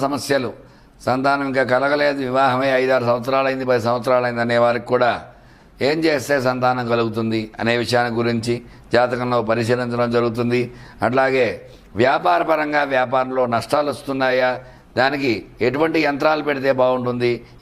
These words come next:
ఏం పరిహారం చేయాలి అనే విషయం గురించి చెప్పడం జరుగుతుంది. వ్యాపార పరంగా స్టాక్ మార్కెట్స్, రియల్ ఎస్టేట్ రంగంలో కూడా ఎలాంటి ఇబ్బందులు ఉన్నా సరే వాటికి చక్కటి పరిష్కారం అన్ని రంగాల్లో కూడా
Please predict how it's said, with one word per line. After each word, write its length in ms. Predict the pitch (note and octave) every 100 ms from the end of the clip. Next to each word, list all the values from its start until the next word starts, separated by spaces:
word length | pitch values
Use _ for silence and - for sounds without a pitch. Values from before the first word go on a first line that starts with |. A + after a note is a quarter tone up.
| B2+
ఏం 80 | C#3+
పరిహారం 400 | C#3 C3 B2 B2 A#2+
చేయాలి 380 | A#2 A#2 A2+ A2 - - A2
అనే 120 | A#2 A#2+
విషయం 240 | A2+ B2 A#2+
గురించి 360 | A#2 A#2 A#2 G2 - - -
చెప్పడం 300 | G2+ A#2 B2 B2
జరుగుతుంది. 460 | B2 A#2 B2 B2 B2 - - - A2+
వ్యాపార 360 | B2+ A#2+ B2 A#2+
పరంగా 360 | B2 B2 B2 B2+ B2+ - - -
స్టాక్ 360 | - C3+ D3 B2+ C#3
మార్కెట్స్, 520 | B2+ B2+ B2+ B2+ C3 C3 - - A#2+
రియల్ 220 | C#3+ D3
ఎస్టేట్ 360 | C3 C#3 C3 B2+
రంగంలో 340 | B2+ B2+ B2+ A#2+
కూడా 180 | B2 A2 F#2+ - - -
ఎలాంటి 280 | C3+ D3+ D3 C3+
ఇబ్బందులు 320 | C3 C3 B2+
ఉన్నా 140 | B2+ B2 A#2
సరే 200 | A#2+ A2+ - - - - A2+
వాటికి 340 | C#3+ E3 E3 B2+ F#2 - - -
చక్కటి 380 | C3 - F3 E3+
పరిష్కారం 560 | D#3 C3+ - D3+ C#3 A#2 A2 - - - -
అన్ని 200 | C3 E3 D#3+
రంగాల్లో 460 | D#3 D3+ D3+ D3 C3+ C3+
కూడా 180 | C#3